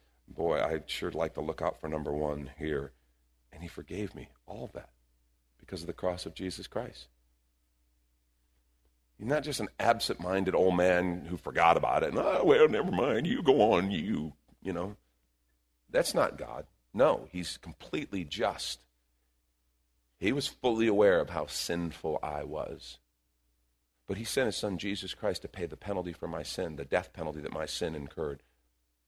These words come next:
and your sin incurred. And Jesus paid that penalty, and God said, "It is finished. Justice has been served. Your penalty has been paid." And he took our sins and threw it into the sea of forgetfulness.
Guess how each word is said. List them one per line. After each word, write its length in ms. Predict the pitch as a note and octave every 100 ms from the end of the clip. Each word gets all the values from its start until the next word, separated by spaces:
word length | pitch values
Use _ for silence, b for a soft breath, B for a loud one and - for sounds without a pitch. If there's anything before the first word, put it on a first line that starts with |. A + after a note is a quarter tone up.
| _ -
and 100 | F2
your 200 | F2+ F2+
sin 280 | - E2+
incurred. 440 | D2+ D2 E2+ D#2 C#2+ _ _ _ _ _ _ _ _ _ _
And 100 | F2
Jesus 300 | G2+ A#2 F2
paid 240 | - G2 E2
that 160 | D#2+
penalty, 340 | - F2+ D#2+ D#2
and 140 | D#2+
God 260 | E2 E2+ -
said, 300 | - D#2 D2 b b -
"It 120 | D#2+
is 140 | D2
finished. 560 | - - D#2 D2+ - - _ _
Justice 560 | F#2 F2 - G2+ -
has 160 | E2 D#2+
been 200 | - C#2+
served. 460 | - E2+ D2 C#2 B B
Your 160 | F#2 A2
penalty 360 | - A2 G2
has 80 | F2
been 180 | F2+ E2
paid." 240 | E2+ D2+ B -
And 80 |
he 40 | F2
took 240 | - -
our 80 | A2+
sins 380 | - A2 G#2 F2+
and 100 | -
threw 180 | G#2+ G2+
it 80 |
into 180 | G2 E2+
the 40 | -
sea 180 | G2
of 80 | F#2
forgetfulness. 640 | - D#2+ E2+ F2 D#2 -